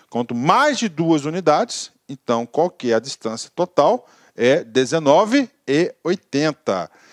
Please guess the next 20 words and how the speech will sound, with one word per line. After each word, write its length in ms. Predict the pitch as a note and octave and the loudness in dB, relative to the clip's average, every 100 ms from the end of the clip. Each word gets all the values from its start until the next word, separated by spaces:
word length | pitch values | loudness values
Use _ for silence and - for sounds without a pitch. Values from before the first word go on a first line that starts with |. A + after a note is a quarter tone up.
| - - | -18 0
Ah, 220 | F#3 G#3+ | 2 2
professor, 480 | G3 F3 F3+ - D3 | 0 0 0 -2 -2
eu 80 | C#3+ | 2
já 120 | F3 | 0
vi 200 | D#3+ F#3 | 0 -2
veículo 440 | G3 E3+ - F#3 | -2 -2 -4 -8
com 160 | - F#3 | -6 -8
vinte 280 | D#3+ F3 E3 | -6 -8 -6
e 40 | |
cinco 300 | - F3+ F#3+ | -6 -6 -6
metros. 380 | D#3+ D3+ C3 - | 0 0 0 -6
Calma, 460 | - D3 C3 G#2 | 0 2 2 -2
aí 120 | A2 A#2+ | -2 -2
ele 140 | C#3 | -2
não 240 | D#3 A#3 | 0 2
entra 240 | E3+ D#3 E3 | 0 -2 -4
na 80 | E3+ | -6
duzentos 340 | E3+ E3+ E3+ | -6 -8 -6
e 80 | G3+ | 0
dez. 340 | F3+ C3 - | 2 2 -4